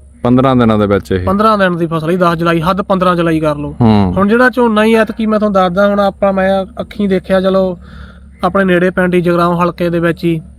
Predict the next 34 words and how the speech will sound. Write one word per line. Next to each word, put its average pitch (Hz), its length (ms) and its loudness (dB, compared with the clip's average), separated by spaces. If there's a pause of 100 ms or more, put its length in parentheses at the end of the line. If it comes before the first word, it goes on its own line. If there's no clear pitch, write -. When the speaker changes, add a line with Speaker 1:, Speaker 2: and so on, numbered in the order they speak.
(120)
Speaker 1:
ਹੂੰ। 101 320 0 (460)
Speaker 2:
ਅਗਸਤ 208 380 0
ਮਹੀਨੇ 240 280 2
'ਚ 208 40 0
ਜਾ 202 180 2
ਕੇ 190 100 -4
ਛੱਬੀ 185 260 -2
ਝੋਨਾ 190 240 0
ਲੱਗਿਆ 156 280 -2
ਹੋਇਆ। 143 160 -10
Speaker 1:
ਲੱਗਿਆ - 760 -12
Speaker 2:
ਹੁਣ 104 100 2
ਤੁਸੀਂ 208 160 0
Speaker 1:
ਹੋਇਆ। 233 120 2
Speaker 2:
ਦੱਸੋ 202 220 -2
ਉਹ 247 220 2
ਕਦੋਂ 247 360 2
ਜਾ 247 120 2
ਕੇ 240 220 0
ਪੱਕੂ 233 380 -2
ਤੇ 240 120 0
ਕਦੋਂ 226 300 0
ਜਾ 226 120 2
ਕੇ 208 100 0
ਵੱਢੂ 196 260 0
ਤੇ 240 80 0
ਉਹ 240 80 2
ਮੰਡੀਆਂ 202 360 0
'ਚ 214 40 -2
ਆਪ 208 220 0
ਹੀ 220 120 -2
ਪਰੇਸ਼ਾਨ 208 460 0
ਹੋਣਗੇ, 208 280 -2
ਨਾਲੇ 190 340 0